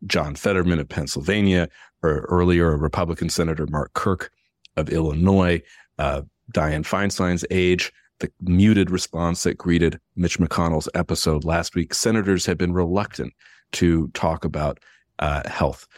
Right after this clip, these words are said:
I do think, though, that it's becoming a problem for the Republicans because, uh, what they need now is, uh, Mitch McConnell's full attention and expertise and familiarity with the rules if they're going to get through the next month,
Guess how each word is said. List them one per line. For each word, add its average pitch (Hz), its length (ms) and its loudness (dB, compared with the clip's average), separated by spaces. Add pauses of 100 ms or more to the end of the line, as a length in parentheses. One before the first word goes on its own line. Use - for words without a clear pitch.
(300)
I 85 160 0
do 127 300 2
think, 92 340 -4
though, 65 340 -6
that 78 140 0
it's 76 160 -2
becoming 82 580 -2
a - 80 -4
problem 85 640 -4 (100)
for - 200 -6
the 78 100 0
Republicans 80 760 -4 (460)
because, 85 480 0 (100)
uh, 92 80 0
what 92 240 -2
they 95 100 4
need 101 280 4
now 90 460 0 (360)
is, 85 320 2 (220)
uh, 78 260 -8 (140)
Mitch 95 320 0
McConnell's 90 640 -2 (380)
full 120 420 2
attention 92 680 -2
and 80 180 -8
expertise 95 720 0
and 87 160 -8
familiarity 92 600 2
with 78 180 -6
the 78 80 -6
rules 85 720 0 (460)
if 85 100 -4
they're 90 120 0
going 104 200 2
to 90 80 0
get 113 220 -2
through 98 180 -4
the 92 80 2
next 87 360 -2
month, 90 500 0